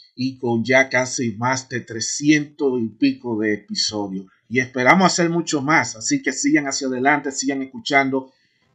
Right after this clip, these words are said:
este, esta especie de desahogo, que es una especie de desahogo, pero que yo trato de compartir con todos ustedes y espero que les sea muy ameno y que les sea divertido y que aprendamos muchísimas cosas. Cada día siempre trato de hacerlo mejor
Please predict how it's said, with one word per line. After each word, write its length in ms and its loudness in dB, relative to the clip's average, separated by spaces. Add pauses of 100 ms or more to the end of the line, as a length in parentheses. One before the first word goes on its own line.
(100)
este, 760 4
esta 140 -2
especie 280 0
de 260 -2
desahogo, 920 2 (280)
que 100 -2
es 40 -2
una 220 -2
especie 280 -4
de 60 -4
desahogo, 680 0 (260)
pero 300 -2
que 120 -2
yo 280 0
trato 300 0
de 100 -6
compartir 440 -6
con 200 -6
todos 260 -10
ustedes 540 -2
y 60 -4
espero 680 4
que 100 -10
les 220 -2
sea 200 0
muy 220 -4
ameno 460 -2
y 80 -4
que 100 -6
les 140 -4
sea 100 -2
divertido 640 0
y 80 -8
que 100 -4
aprendamos 680 0
muchísimas 640 -6
cosas. 640 -2 (680)
Cada 320 8
día 220 6
siempre 300 2
trato 320 0
de 160 2
hacerlo 680 2
mejor 680 0